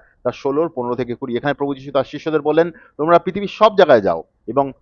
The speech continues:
সব লোকেদের কাছে ঈশ্বরের দেওয়া সুখবর প্রচার করো।"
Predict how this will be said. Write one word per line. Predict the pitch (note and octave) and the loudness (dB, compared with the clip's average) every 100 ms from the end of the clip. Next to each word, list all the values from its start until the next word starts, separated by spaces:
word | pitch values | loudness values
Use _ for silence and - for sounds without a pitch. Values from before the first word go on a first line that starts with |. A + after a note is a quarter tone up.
| _ | _
সব | - E3+ | 2 2
লোকেদের | F3 E3 D#3 | 4 0 0
কাছে | D3+ D3 D3 | 0 0 -2
ঈশ্বরের | - D#3+ D#3 B2 | -2 2 2 2
দেওয়া | B2 B2+ | 2 2
সুখবর | B2+ - E3 D#3+ C#3+ C#3+ | 0 -12 -2 -2 0 -2
প্রচার | C3+ - C#3 D3 C3+ | -2 -6 2 4 2
করো।" | C#3 C3+ B2 | 2 -2 -2